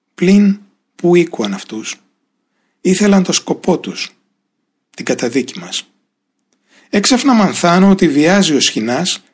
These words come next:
μηνύστρος της δικαιοσύνης, το δικαστήριο και υποχρεώνει τον πρόεδρο Πολυζωήδη και Τερτσέτη να υπογράψουν με βαγιονέτες. Μας κατέβασαν,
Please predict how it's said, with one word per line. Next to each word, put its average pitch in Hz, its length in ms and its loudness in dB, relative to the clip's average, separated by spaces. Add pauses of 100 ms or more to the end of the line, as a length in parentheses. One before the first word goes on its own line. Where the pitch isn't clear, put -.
(140)
μηνύστρος 131 600 -4
της 113 100 -6
δικαιοσύνης, 120 800 -4 (320)
το 135 120 -2
δικαστήριο 160 800 2 (260)
και - 100 -4
υποχρεώνει 165 580 2
τον 135 200 -2
πρόεδρο 139 440 0
Πολυζωήδη 123 760 0 (160)
και - 140 -8
Τερτσέτη 147 760 -4 (260)
να 131 140 -4
υπογράψουν 151 880 -2 (560)
με 127 140 -6
βαγιονέτες. 123 840 -6 (2000)
Μας 113 140 -4
κατέβασαν, 156 720 -4